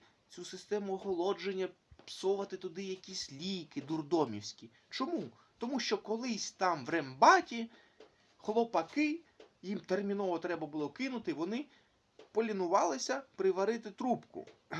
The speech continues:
Там проходив повз там старший, наш спільний, там каже, про що там мова. А мені там, він каже, «Я три роки роб-, роблю ці машини, і за три роки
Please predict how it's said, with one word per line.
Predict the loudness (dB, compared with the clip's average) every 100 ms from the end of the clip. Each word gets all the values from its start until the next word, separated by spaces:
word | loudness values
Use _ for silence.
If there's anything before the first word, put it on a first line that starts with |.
| -6 -10 -18 _ -20 _ _ -20 _ _ _ _ _ _ -20 -20 -20 _ _ _ -4
Там | -4 -4 -10 _ _ -12
проходив | -10 -6 -6 -6
повз | -6 -8 -6
там | -10 -10 -16 -20
старший, | -18 -4 -2 -2 4 4 8 10 10 8 0 -2 -2 -20 -20 -20 -10
наш | 0 2 2 -2 -6
спільний, | -6 0 0 2 -2 -2 -2 0 -2 -4 -14 -18 -18 -20 -20 -20 -12
там | -10 -6
каже, | -6 -6 -8
про | -8
що | -8 -8
там | -6 -8
мова. | -4 -4 -4 -6 _ _ -20 _ -8
А | -4
мені | -4 -6
там, | -8 -8 -8
він | -8
каже, | -4 -4 -4 -12 -20 -10
«Я | 2 2
три | 4 2
роки | 2 0 -2 -4 -4
роб-, | -6 -6 -10 -6
роблю | -4 -2 -4
ці | -4 -6
машини, | -6 -4 -4 -4 -6 -8 _ _ _ _ _ _ _ -14
і | -4
за | -2
три | 2 4 6
роки | 6 2 2 0